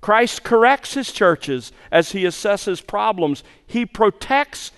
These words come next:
his churches, and he preserves the individual believers who make up those churches. If you read those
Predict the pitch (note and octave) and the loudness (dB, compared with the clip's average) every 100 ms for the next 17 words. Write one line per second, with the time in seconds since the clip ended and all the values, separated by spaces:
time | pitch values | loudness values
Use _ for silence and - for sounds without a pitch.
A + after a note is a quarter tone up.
0 | _ - - - F#3+ E3 - C#3 A#2 A#2 | _ -4 -4 -2 -2 -2 -2 -8 -8 -12
1 | - _ _ _ A#2 A#2+ A2+ - D#3+ D#3+ | -20 _ _ _ -8 -8 -10 -10 -10 -10
2 | - C#3 B2 E3 F#3+ E3+ C#3 A#2 C3+ D3 | -8 -8 -2 -2 0 0 -2 -4 -2 -2
3 | D#3+ D3+ D#3 C#3+ C#3 B2 C3+ D#3+ D#3+ C3 | -2 -4 -4 -4 -4 -4 -2 -2 -2 -4
4 | A#2+ D3 C3+ C#3 D3 D#3+ - C3+ B2+ - | -4 -6 -4 -4 -2 -4 -2 -6 -6 -6
5 | E3 D#3 C#3 B2+ C3+ D3 E3 G3+ G3+ - | -6 -6 -10 -10 -8 -2 0 0 -4 -10
6 | - _ _ D#3 D3+ | -20 _ _ 2 2